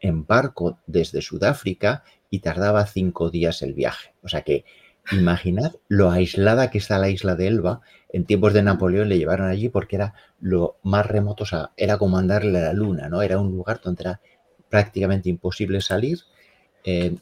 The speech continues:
y estuvo desa-, deshabitada, de hecho, la isla hasta mil setecientos algo, donde llegaron unos holandeses, fue colonia portuguesa, luego fue colonia inglesa y, y ahí pusieron a, a Napoleón. Pero me pareció muy curioso porque eso, todo el mundo habla de Santa Elena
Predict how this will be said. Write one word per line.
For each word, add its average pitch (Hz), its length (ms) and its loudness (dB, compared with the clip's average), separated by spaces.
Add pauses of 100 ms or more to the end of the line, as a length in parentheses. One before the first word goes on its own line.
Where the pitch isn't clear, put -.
y 90 120 0
estuvo 110 320 0
desa-, 90 520 0
deshabitada, 90 760 -2
de 95 100 0
hecho, 98 200 -6
la 90 120 -2
isla 123 420 -4
hasta 78 340 -8
mil 90 220 0
setecientos 87 1080 -4
algo, 117 300 0
donde 85 240 0
llegaron 87 300 -2
unos 87 260 -2
holandeses, 104 720 -2 (480)
fue 92 340 2
colonia 92 460 2
portuguesa, 107 580 -2
luego 90 320 2
fue - 160 -10
colonia 90 380 0
inglesa 123 540 -2 (600)
y, 73 500 -2
y 78 140 -4
ahí 80 160 0
pusieron 78 500 -6
a, 64 380 -12 (140)
a 80 160 -8
Napoleón. 78 340 2
Pero 82 140 2
me 85 100 4
pareció 101 260 2
muy 110 140 4
curioso 113 320 2
porque 92 200 0
eso, 80 140 -8
todo 92 140 -2
el 85 60 -8
mundo 95 160 0
habla 92 160 2
de 92 60 0
Santa 90 340 -2
Elena 113 380 0